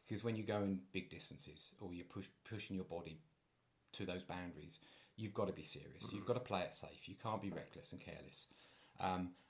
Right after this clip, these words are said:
you know, I've learned so much. I mentioned earlier about those early, um, years when I was out on my own, not really having a clue what I was doing. I've learned so much.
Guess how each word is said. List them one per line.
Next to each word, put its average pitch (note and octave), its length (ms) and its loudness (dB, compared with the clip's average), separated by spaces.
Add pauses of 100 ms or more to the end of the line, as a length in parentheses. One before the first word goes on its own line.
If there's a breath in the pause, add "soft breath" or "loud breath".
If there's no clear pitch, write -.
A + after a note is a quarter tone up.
(320 soft breath)
you A2+ 120 8
know, F#2 80 6 (100)
I've A#2+ 240 10
learned G#2+ 360 8
so G2 300 6
much. G2 300 4
I G#2+ 60 4
mentioned A#2+ 440 6
earlier F#2+ 280 6
about F2 240 0
those F#2 180 2
early, F#2+ 380 4 (500)
um, F2 260 4 (240)
years G2 420 4
when F#2 80 0
I F2 80 0
was E2+ 120 0
out F#2+ 120 2
on F2+ 60 -4
my F#2 120 0
own, F2+ 240 -2
not E2 160 -6
really E2+ 160 -6
having E2+ 200 -8
a - 160 -12
clue G#2 160 -2
what E2 100 0
I D#2+ 60 -2
was D#2 100 -6
doing. D#2+ 320 -6 (1040 soft breath)
I've A#2 120 10
learned A#2 320 12
so F#2+ 240 4
much. E2 400 -2